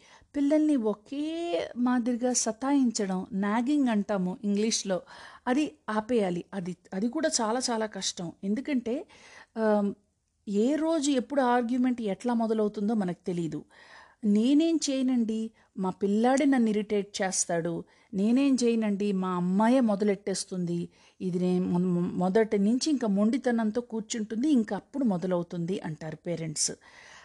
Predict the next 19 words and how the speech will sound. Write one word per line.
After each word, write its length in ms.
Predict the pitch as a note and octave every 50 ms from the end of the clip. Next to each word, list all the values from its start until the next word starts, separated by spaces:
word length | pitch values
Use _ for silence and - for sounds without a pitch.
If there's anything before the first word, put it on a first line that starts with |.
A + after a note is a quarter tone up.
| - _ _ -
మరి 420 | G#3+ G#3 G#3+ G#3+ A3 G#3+ A3 - - - -
ఈ 140 | A#3 A#3 A#3+
ట్రాప్‌లో 520 | A#3+ - G#3+ A3+ G#3+ A3+ A3+ - - C#4+ C#4
పడకపోవడమే 720 | - - G#3+ G#3 G#3+ B3 A#3 - B3 B3 A#3 A#3 A#3+ A#3+
కదా 200 | A#3 A#3 A3+ A3+
కష్టం. 500 | A3+ - A3 G#3+ - - - A#3 A#3 A#3 - _ _ _ _ _ _ _ -
దీనికి 640 | G3+ F#3+ A#3+ B3 A#3+ A#3 A#3 A3+ G#3+ A3 B3 C4+ - _ _ _ _ _ _ _ - -
పిల్లాళ్ళు 400 | G#3+ A3+ B3 B3+ B3 B3 A#3+ B3
ఏదో 280 | A#3+ A3 G#3 G#3 A#3+ A#3+ A#3+ A3+
చేస్తారు, 540 | G3+ G3 - - - G3 F3+ F3+ F3 F#3+ - _ _ _ -
దానికి 720 | F3+ G3 G3 G#3+ A#3+ A#3 - B3+ A#3+ A#3 A3+ A3+ A3+ A3+ - _ _ _ _ _ -
పేరెంట్స్‌కి 540 | A3 G#3+ A3 A3+ A3 G#3 - - B3+ - - _ _ _ -
ఇరిటేట్ 440 | G#3+ G#3+ A#3+ A#3 - A3 G3 G3+
అవుతారు, 420 | F3+ E3+ E3+ - F3+ E3+ F3+ F3+ - _ - A#3
పేరెంట్స్ 400 | A#3 C4+ C#4+ D#4 D4 C4+ - B3+
ఇరిటేట్ 420 | G#3+ A#3 A3+ - A#3+ A#3 A3+ A3+
అవుతారు, 440 | G#3+ G#3 G#3+ A3 G#3 G#3 G#3 G#3 G#3 - _ _ - _ _ _ _ -
పిల్లలు 260 | B3+ C4+ C#4 C#4+ C#4+ B3
ఇంకా 640 | G#3+ G3 G#3 G#3+ - D4 D4 D4 C#4 C4+ C4+ C4